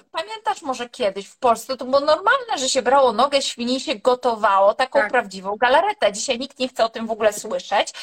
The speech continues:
Speaker 1: tylko wrzuca sobie, e,
Speaker 2: Kostkę.
Speaker 1: wiesz, tą żelatynę, tak? Albo
Speaker 2: Albo
Speaker 1: nie wiem,
Speaker 2: żelatynę,
Speaker 1: coś tam.
Speaker 2: tak, tak.
Speaker 1: I, i w ogóle nie zastanawia się, a co to jest ta żelatyna i co to było wygotowane. Tam to dopiero było wygotowane, bo przecież tą żelatynę z czegoś trzeba było pozyskać, tak?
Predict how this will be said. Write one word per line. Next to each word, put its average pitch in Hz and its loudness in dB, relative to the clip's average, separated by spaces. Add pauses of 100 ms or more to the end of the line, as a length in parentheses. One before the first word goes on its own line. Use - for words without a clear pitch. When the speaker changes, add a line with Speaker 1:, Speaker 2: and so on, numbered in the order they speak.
(180)
Speaker 1:
tylko 247 2
wrzuca 277 -2
sobie, 247 2 (500)
e, 220 4
Speaker 2:
Kostkę. 214 -2
Speaker 1:
wiesz, 185 4
tą 247 2 (140)
żelatynę, 262 2
tak? 208 2
Albo 214 0
Speaker 2:
Albo 233 -2
Speaker 1:
nie 220 0
wiem, - -
Speaker 2:
żelatynę, 175 -8
Speaker 1:
coś 202 0
tam. 190 -6
Speaker 2:
tak, - -20
tak. 214 -10
Speaker 1:
I, 254 -4
i 269 -4
w 226 0
ogóle 277 4
nie 262 -2
zastanawia 247 0
się, 202 -4
a 190 -6
co 247 -4
to 247 -2
jest 240 -4
ta 233 4
żelatyna 220 0
i 240 -4
co 240 -12
to 240 0
było 220 -2
wygotowane. 202 0
Tam 190 -2
to 240 -10
dopiero 320 2
było 226 2
wygotowane, 190 2
bo 190 -6
przecież - -14
tą 196 -4
żelatynę 196 -2
z - -8
czegoś 202 -4
trzeba - -2
było 196 -2
pozyskać, - -2
tak? 202 -4